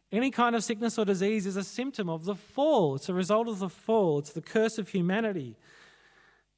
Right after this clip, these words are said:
It's the reality that humanity has rebelled against God and we now live in a fallen world. Hence, skin disease cannot come into contact with a holy God. You can't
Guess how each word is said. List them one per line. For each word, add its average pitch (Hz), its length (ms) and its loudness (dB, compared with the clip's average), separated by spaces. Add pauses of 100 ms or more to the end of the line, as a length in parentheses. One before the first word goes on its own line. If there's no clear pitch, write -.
(200)
It's 185 160 -4
the 226 100 2
reality 220 440 4
that 185 140 4
humanity 202 520 4
has 175 160 0
rebelled 202 500 2
against 196 440 -4
God 190 600 0 (540)
and 175 140 0
we 185 100 2
now 208 300 2
live 185 320 2
in 170 140 -2
a 165 80 -2
fallen 180 580 2
world. 160 600 0 (260)
Hence, 196 280 -2
skin 269 400 -4
disease 185 600 -2
cannot 220 400 -6
come 180 180 -6
into 180 120 -6
contact 165 440 -10
with 143 140 -10
a 160 60 -8
holy 139 360 -10
God. 214 380 -6
You 147 60 -6
can't 175 400 -6